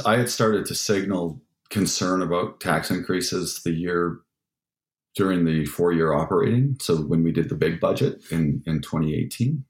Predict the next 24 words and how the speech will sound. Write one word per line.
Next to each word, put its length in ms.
hearing 380
more 300
and 120
more 360
from 480
not 200
just 320
the, 340
you 140
know, 100
larger 440
business 340
community 400
that 320
composed 680
an 80
organization 680
like 160
Prosperity 600
Edmonton. 520
We, 240
you 100
know, 80
we 140